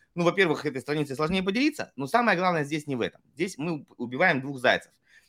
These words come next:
Например, вы, э, допустили ошибку. Ну, могли гра-, орфографическую, просто орфографическую, могли. И вам, э, подписчик какой-то написал, типа, "А, ха-ха-ха, ты там,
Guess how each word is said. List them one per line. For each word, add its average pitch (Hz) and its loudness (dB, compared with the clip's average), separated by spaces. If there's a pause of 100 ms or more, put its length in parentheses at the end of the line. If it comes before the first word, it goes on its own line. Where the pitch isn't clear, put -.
(120)
Например, 185 4
вы, 214 0
э, 107 8 (1080)
допустили 135 -4
ошибку. - -6 (460)
Ну, 123 -2
могли 202 0
гра-, 185 4 (300)
орфографическую, 196 0
просто 180 0
орфографическую, 101 -8
могли. 120 -6 (160)
И 143 -2
вам, 190 4
э, 120 0
подписчик 165 -6
какой-то 113 -8
написал, 107 -2
типа, 90 -8
"А, 147 8
ха-ха-ха, 135 -4
ты 127 -6
там, 117 -8